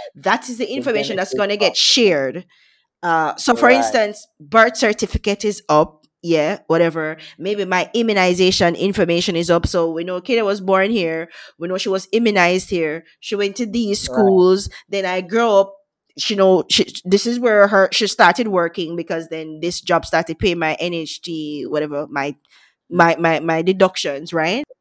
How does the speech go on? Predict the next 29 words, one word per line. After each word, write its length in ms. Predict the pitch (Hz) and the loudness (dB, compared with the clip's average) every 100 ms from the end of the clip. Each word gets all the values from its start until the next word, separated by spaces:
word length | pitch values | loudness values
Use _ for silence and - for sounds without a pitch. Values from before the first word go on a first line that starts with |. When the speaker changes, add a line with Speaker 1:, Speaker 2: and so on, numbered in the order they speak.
| _ _ | _ _
Speaker 1:
So 400 | - 214 190 190 | -4 2 2 4
all 140 | 240 262 | 6 6
that 120 | 311 | 4
Speaker 2:
Right. 120 | 269 | 2
Speaker 1:
information 540 | 269 226 208 214 208 | 0 0 0 -2 -2
is 160 | 185 - | -4 -6
continuously 640 | - 214 - 220 190 - 185 | -4 -6 -6 -8 -8 -8 -10
being 220 | 180 180 - | -10 -6 -2
updated 720 | 226 180 190 180 - 180 170 | -2 0 -2 -2 -4 -8 -6
about 380 | 165 160 190 196 | -8 -2 -4 -2
me 80 | 180 | -6
using 320 | 175 180 175 | -6 -6 -6
that 200 | 160 151 | -8 -8
same 260 | - 208 180 | -2 -2 -2
kind 260 | 185 156 160 | -2 -2 -2
of 180 | 156 170 | -6 -6
genus 420 | 220 226 170 - | -6 -4 -4 -4
number, 440 | 160 165 175 135 | -4 -2 0 2
whatever 280 | 131 - 175 | 2 0 -2
number 300 | 160 165 165 | -2 -2 -2
was 140 | 160 | -2
attached 500 | 160 160 180 143 - | -4 -6 -6 -6 -12
to 60 | - | -10
my 160 | 160 113 | -10 -10
information 420 | 175 160 143 143 | -12 -12 -14 -14
in 60 | |
the 40 | 139 | -10
first 300 | 185 180 - | -4 -4 -4
place. 260 | 151 113 | -10 -12